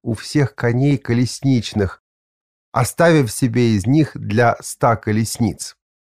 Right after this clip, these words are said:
Тут есть несколько интересных моментов. Давайте сначала о самом простом, может быть, не столь важном,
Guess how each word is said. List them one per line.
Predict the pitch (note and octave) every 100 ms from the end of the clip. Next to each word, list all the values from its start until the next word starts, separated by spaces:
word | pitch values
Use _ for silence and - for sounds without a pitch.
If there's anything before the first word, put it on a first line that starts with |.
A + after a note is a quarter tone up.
| _ _ -
Тут | C3 - - -
есть | B2 B2+ A#2 -
несколько | B2+ D3 C#3+ - F#2 G2+
интересных | G#2 A#2+ B2+ A#2+ C#3+
моментов. | F3+ B3+ A3 G2
Давайте | A#2+ D3 -
сначала | A#2+ C3+ B2
о | A#2+
самом | C3+ B2
простом, | G#2+ C#3+ - G#3 G3+ - _ _ _ _ C3+
может | G#2+ G#2+ A#2+ G#2+
быть, | G2+
не | A2+
столь | - B2+
важном, | A2 A#2+ G2 E2 D2